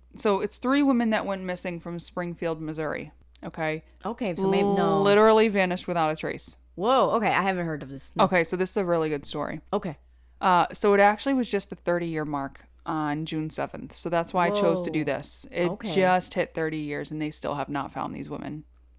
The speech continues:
Speaker 2: Oh, okay.
Speaker 1: Isn't
Speaker 2: Ooh.
Speaker 1: that crazy?
Speaker 2: Oh, I don't like it. Okay.
Speaker 1: Yeah. So the Springfield Three. Let's get into it. So
Speaker 2: Yeah.
Speaker 1: June seventh, nineteen ninety-two, friends Suzanne,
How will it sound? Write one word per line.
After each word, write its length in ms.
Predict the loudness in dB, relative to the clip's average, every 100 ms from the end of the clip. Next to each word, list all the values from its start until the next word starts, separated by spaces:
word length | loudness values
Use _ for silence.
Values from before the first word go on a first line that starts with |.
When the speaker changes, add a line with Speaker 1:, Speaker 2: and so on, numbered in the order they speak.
| _ -6
Speaker 2:
Oh, 500 | -4 -2 -4 -6 -8
okay. 360 | -8 -8 -6 -2
Speaker 1:
Isn't 220 | -2 0
Speaker 2:
Ooh. 20 |
Speaker 1:
that 180 | 0 0
crazy? 520 | 0 -2 0 -2 -4 -8
Speaker 2:
Oh, 160 | -10
I 60 | -10
don't 120 | -8
like 220 | -8 -8
it. 160 | -10 -14 -14
Okay. 100 | -6 -4
Speaker 1:
Yeah. 220 | -4 -6 -12 -20 -20 -20 -16
So 560 | -6 2 4 4 2 -6 -10
the 80 |
Springfield 680 | -8 2 2 2 2 2 2
Three. 360 | 0 0 0 -4 _ -10
Let's 280 | -2 -2 -2
get 140 | -4 -2
into 320 | -4 -4 -6
it. 160 | -6
So 140 | -4 -4
Speaker 2:
Yeah. 140 | -2
Speaker 1:
June 260 | 0 0 2
seventh, 500 | 2 2 0 -4 -8
nineteen 500 | -4 -2 -4 -4 -4
ninety-two, 580 | -2 -4 -4 -4 -4 -8 -14 -20 -20 -20 -20
friends 560 | -4 0 2 0 -4 -6
Suzanne, 840 | -4 -2 -2 -2 2 2 2 0